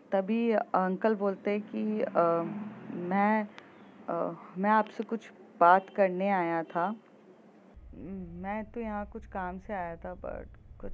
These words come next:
नहीं। अ, ठीक है, अ, मुझे चलना चाहिए।" तभी, अ, अंजना आंटी बोलती,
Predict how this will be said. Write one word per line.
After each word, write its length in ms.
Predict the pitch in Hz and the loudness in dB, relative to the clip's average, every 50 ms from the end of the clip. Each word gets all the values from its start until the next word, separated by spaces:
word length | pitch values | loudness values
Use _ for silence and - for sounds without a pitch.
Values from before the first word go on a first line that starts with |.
| - - - | -10 -10 -12
नहीं। 140 | - - - - - - - - - - - - - - - - | -14 -14 -16 -18 -20 -20 -20 -20 -20 -20 -20 -20 -20 -18 -12 -10
अ, 260 | - 185 185 185 180 170 - - - - - - - - | -8 -6 -6 -8 -8 -10 -12 -16 -18 -18 -18 -18 -16 -14
ठीक 200 | - 262 220 - | -12 -12 -10 -8
है, 140 | 220 190 165 - - - - - - - - - - - - - - - - - - - | -10 -10 -10 -14 -18 -20 -18 -18 -18 -20 -18 -18 -18 -18 -20 -20 -20 -20 -20 -18 -12 -10
अ, 100 | - 165 | -8 -8
मुझे 420 | 170 170 185 190 208 214 233 269 | -8 -8 -8 -8 -8 -6 -6 -6
चलना 320 | 269 254 233 214 214 214 | -6 -6 -6 -6 -6 -6
चाहिए।" 340 | 208 214 196 180 165 160 160 | -8 -8 -10 -10 -8 -8 -8
तभी, 420 | 160 - 220 208 208 240 247 247 233 | -6 -6 -6 -6 -6 -6 -6 -6 -8
अ, 160 | - - - | -6 -6 -6
अंजना 500 | 185 185 185 185 160 185 185 175 208 214 | -6 -4 -6 -6 -6 -8 -8 -6 -6 -8
आंटी 160 | 214 202 226 | -8 -8 -10
बोलती, 160 | 214 220 214 | -10 -12 -12